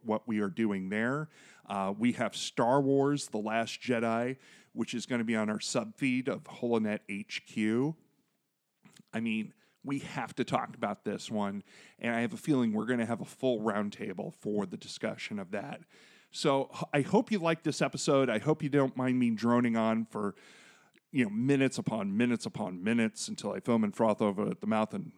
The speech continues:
fall over backwise, to borrow a phrase from Monty Python. I love having, uh, this opportunity to be on microphone here, and I hope you enjoyed this episode and my review of it. If you want to get a hold of us, you can get a hold of us throughout all the social medias, primarily Twitter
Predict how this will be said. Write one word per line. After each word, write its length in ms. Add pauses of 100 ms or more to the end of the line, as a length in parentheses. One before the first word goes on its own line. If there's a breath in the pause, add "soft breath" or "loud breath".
(100)
fall 220
over 160
backwise, 580
to 80
borrow 300
a 40
phrase 300
from 160
Monty 220
Python. 640 (440 loud breath)
I 180
love 420
having, 640 (420 soft breath)
uh, 400
this 200 (100)
opportunity 480
to 80
be 180
on 160
microphone 540
here, 420
and 160
I 120
hope 340
you 160
enjoyed 460
this 200
episode 460
and 80
my 180
review 600
of 220
it. 240 (460 loud breath)
If 280
you 100
want 160
to 60
get 180
a 20
hold 300
of 120
us, 180
you 60
can 100
get 100
a 60
hold 180
of 80
us 200
throughout 360
all 240
the 100
social 380
medias, 480
primarily 640
Twitter 500